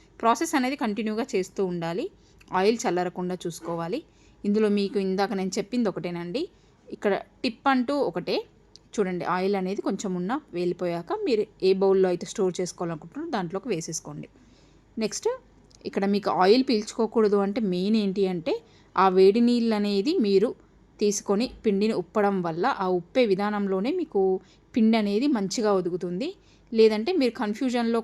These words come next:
కొంచెం ఎక్కువ తక్కువ చేసినా కూడా అందులో మీకు ఫుల్గా పిండి అనేది బాగా మెత్తగా చేసేసారనుకోండి, ఫుల్గా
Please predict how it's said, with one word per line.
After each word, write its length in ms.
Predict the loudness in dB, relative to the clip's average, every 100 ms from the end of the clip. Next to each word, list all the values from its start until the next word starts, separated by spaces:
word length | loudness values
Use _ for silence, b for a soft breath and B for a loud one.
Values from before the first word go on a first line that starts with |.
| -2
కొంచెం 220 | -4 -4 -2
ఎక్కువ 140 | -4 -4
తక్కువ 200 | -4 -4 -2
చేసినా 320 | -4 -4 -8 -8 -8
కూడా 180 | -8 -8 b b b b -6 -4
అందులో 260 | 0 0 0 0
మీకు 180 | 0 2 0 0
ఫుల్గా 380 | 0 2 2 -2 -4 _ -20 _
పిండి 240 | 2 4 2
అనేది 220 | 2 0 0 2
బాగా 200 | 2 2 0
మెత్తగా 280 | 0 0 2
చేసేసారనుకోండి, 800 | 0 -4 -6 -6 -8 -8 -6 -6 -8 b b b _
ఫుల్గా 380 | -4 2 4 6